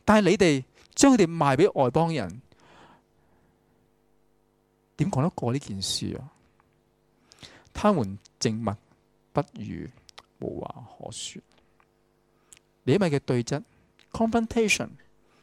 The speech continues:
係直接同佢哋嗰個嘅心靈去講返說話。第一點。第二點，我又說，你們所行嘅不善，你哋唔驚神㗎？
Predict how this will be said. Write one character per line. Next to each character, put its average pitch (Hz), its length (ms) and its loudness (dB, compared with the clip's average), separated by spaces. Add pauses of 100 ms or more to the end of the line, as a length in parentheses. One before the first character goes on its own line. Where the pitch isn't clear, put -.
(120)
係 139 120 -2
直 - 120 -4
接 - 140 -6
同 104 320 -10
佢 120 160 -4
哋 107 280 -2
嗰 131 220 0
個 117 120 -6
嘅 - 20 -4
心 - 320 -4
靈 110 160 -12 (160)
去 110 160 -8
講 98 180 -8
返 113 180 -8
說 - 240 -12
話。 - 200 -12 (760)
第 98 80 -6
一 104 60 -4
點。 104 200 -14 (1080)
第 120 140 2
二 117 60 -2
點， 107 220 -4 (720)
我 131 140 2
又 120 120 2
說， 117 220 -4 (920)
你 170 80 4
們 147 120 2
所 180 160 2
行 131 100 0
嘅 123 100 -2 (100)
不 180 80 2
善， - 300 -2 (720)
你 185 100 4
哋 254 100 4
唔 120 180 -4
驚 254 220 2
神 104 300 -2
㗎？ 80 180 -8